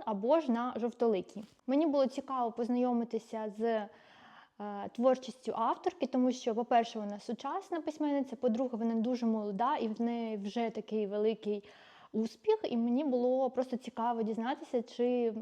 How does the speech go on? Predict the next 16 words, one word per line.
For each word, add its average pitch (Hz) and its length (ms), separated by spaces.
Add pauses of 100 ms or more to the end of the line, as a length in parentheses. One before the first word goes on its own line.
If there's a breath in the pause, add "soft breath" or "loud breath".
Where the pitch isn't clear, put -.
(100)
вартує 254 760
це 254 140
все 240 260
такого 226 420
хайпу, 320 540
такої 269 300
популярності, 247 760
або 240 240
ж 302 140
це, 254 240
знову 226 180
ж - 100
таки, - 180
якісь 220 320 (600 loud breath)
маркетингові 240 760
штучки. 214 520